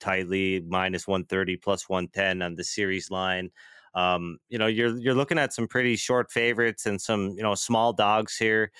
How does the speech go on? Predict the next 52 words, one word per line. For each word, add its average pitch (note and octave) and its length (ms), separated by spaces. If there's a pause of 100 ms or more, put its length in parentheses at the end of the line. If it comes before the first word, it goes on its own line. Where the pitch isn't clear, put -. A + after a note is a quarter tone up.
(480)
I, G#2 200
I A2+ 40
think A#2+ 240
you A2+ 80
gotta A2 260
look G#2 280
at G2 260
the, G2 360
you A2+ 80
know, F#2+ 140
series G2+ 460
rollover G#2 520
potential, F#2 520
because F#2+ 300
then G#2+ 140
you G2 100
look G2+ 260
in G2 160
the, F#2+ 340
you A#2 100
know, F#2 300
at G2 240
potential G2+ 420
Stanley A2+ 320
Cup G2+ 260
final G2 280
matchups, F#2+ 560
and F#2+ 340 (640)
it, G2+ 180
you G#2+ 160
could G#2 160
once G#2 280
again G2+ 280
be F#2+ 120
faced F#2+ 320
with F#2 120
a, F#2 320 (100)
a, G#2 40
a F#2+ 60
bit F#2+ 160
of F2+ 120
a F2 60
pick G#2+ 240
'em F2+ 140
situation, F2 680
right? F2+ 260
So G2 120
the F#2 100
math G#2 360
might G2+ 180
be, F2+ 340 (480)
uh, F2 220